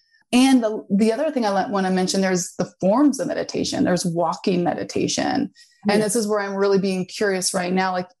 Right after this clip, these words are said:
Speaker 1: in the evening, what if I go pull, roll out my sticky mat and just do a slow walking meditation up and down my mat for five minutes? And if perhaps because the day doesn't allow a sit, but just to do something rhythmic and that to be a form of meditation. So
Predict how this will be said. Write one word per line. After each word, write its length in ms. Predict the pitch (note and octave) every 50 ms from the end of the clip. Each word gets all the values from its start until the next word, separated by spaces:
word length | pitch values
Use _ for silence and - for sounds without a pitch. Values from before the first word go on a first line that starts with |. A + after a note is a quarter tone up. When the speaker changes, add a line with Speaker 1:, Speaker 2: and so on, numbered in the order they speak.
| _
Speaker 1:
in 160 | - G3 F#3+
the 140 | F#3+ G3 F#3+ G3 G#3
evening, 420 | A#3 C4 B3 A#3 G#3 G3 F#3 F#3
what 160 | F3+ F#3 F3+
if 180 | F#3 F#3 - -
I 140 | F#3+ F#3 F3+
go 540 | E3+ F3+ F#3 F3 F3 F3+ F3 F3 F3 F3 - _ _ _ _ _ _ _ _ _ _ _ _ _ -
pull, 340 | - G#3+ G3+ G3 - - -
roll 220 | F#3+ F#3+ G3 G3 G3
out 160 | F#3 F3+ -
my 120 | F#3 F#3
sticky 420 | F3 - - - F3+ F3+ - F#3 F3+
mat 380 | F3 F3 F3 F3 E3+ - - - -
and 240 | F#3 F#3 F#3 F3+ E3
just 260 | F#3 F3 - - -
do 140 | - F#3 F3+
a 80 | F3 F3
slow 400 | - - - - F#3 F3+ F3+ E3+
walking 420 | E3+ F3 F3 - - F#3 F3 E3+
meditation 840 | E3+ E3 E3+ E3+ E3+ - F#3+ F3 F3 - - F3 E3+ E3+ E3+ E3+ -
up 160 | - - -
and 120 | F3 E3+
down 220 | D#3+ E3+ E3+ E3+ E3+
my 140 | E3+ E3 E3
mat 440 | E3 E3 E3 E3+ F3 F3+ - - - - - - F#3+ - -
for 380 | - F#3 F3 F3 F3 F3 E3+ -
five 220 | - F#3 F3+ F3+ F3
minutes? 480 | F3+ F3+ F3+ F3+ F3 - - - -
And 320 | F#3 F3 E3+ E3+ E3 E3 - - - _ _ _ _ _ _ _ _ - -
if 280 | F#3+ F#3 F3+ F#3+ _
perhaps 500 | - G3+ F3 - - F3 E3 - - - -
because 280 | F#3+ F#3 - F#3 F3 E3+
the 120 | F3+ F3+
day 180 | E3 F3+ F3 F3
doesn't 300 | F3 F3 E3+ F3 - -
allow 340 | E3+ E3+ F3 E3+ F3 F3 F3
a 80 | F3
sit, 420 | E3+ - - - F#3+ - - - - -
but 100 | F3 E3+
just 220 | - F3+ D#3+ -
to 80 | - F3+
do 240 | E3+ E3+ F#3 F3 E3+
something 480 | - - - F3 E3+ - F3+ F3+ E3+
rhythmic 560 | E3 F3 E3+ F3 - F3 E3+ E3+ F3 E3+ E3 -
and 180 | F3 E3+ E3
that 360 | E3 F3 F#3 F#3 F3 D#3 -
to 100 | - -
be 160 | F3+ F3+ F3 E3
a 60 | E3
form 260 | - - E3+ E3 -
of 80 | D3+ C#3+
meditation. 640 | - - - - - - - - - - - -
So 300 | - - - D#3 D3+ -